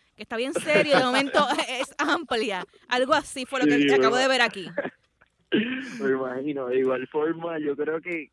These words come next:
Speaker 2: que el equipo de Quebradillas es un equipo que, que se supo fortalecer muy bien y de igual forma amplió su rotación en esta pasada temporada muerta. De igual forma, la llegada del técnico de Casiano es un equipo que todo el mundo debe echarle un vistazo, más aún porque es un equipo de veteranos, es un equipo que lleva muchos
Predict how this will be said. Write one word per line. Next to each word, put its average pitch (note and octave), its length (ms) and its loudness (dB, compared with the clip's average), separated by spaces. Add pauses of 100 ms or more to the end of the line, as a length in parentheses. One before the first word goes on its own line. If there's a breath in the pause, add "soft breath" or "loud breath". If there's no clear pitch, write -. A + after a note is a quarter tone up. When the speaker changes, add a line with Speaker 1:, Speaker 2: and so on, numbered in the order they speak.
Speaker 2:
que D#3 60 -6
el C#3+ 80 -4
equipo D3 280 -6
de D#3 80 0
Quebradillas D3+ 800 -4
es B2 60 -14
un C3 140 -16
equipo C#3 360 -18
que, B2+ 240 -8 (400)
que C3 280 -8
se B2 120 -10
supo D3 400 -6
fortalecer D3 640 -2
muy D3 220 -2
bien D#3 240 -2
y D#3+ 100 -12
de C#3+ 60 -6
igual B2 300 -2
forma C#3+ 300 -8
amplió B2+ 380 -6
su D3 140 -6
rotación C3+ 600 -6
en B2 120 -18
esta B2+ 260 -6
pasada C3 340 -6
temporada C3 480 -6
muerta. D#3 300 -12
De C#3 60 -8
igual B2 180 -12
forma, C3+ 240 -16
la C3 120 -4
llegada B2 360 -8
del B2+ 100 -8
técnico - 380 -8
de B2+ 140 -2
Casiano C3+ 440 -6 (480 soft breath)
es C3 140 -2
un D3 100 -2
equipo D#3 300 -2
que C#3+ 80 -4
todo C#3 160 0
el C#3+ 60 0
mundo D3+ 180 -4
debe C#3+ 160 0
echarle D3+ 220 -2
un C#3+ 80 -6
vistazo, F3 420 -8
más D3 160 -12
aún D3+ 260 -14
porque C#3+ 220 -10
es C3+ 60 -8
un D3 80 -8
equipo D3+ 340 -10
de C#3 80 -6
veteranos, C3 540 -14
es - 100 -20
un - 80 -20
equipo - 240 -20
que C3 100 -10
lleva C3+ 200 -4
muchos B2+ 340 -10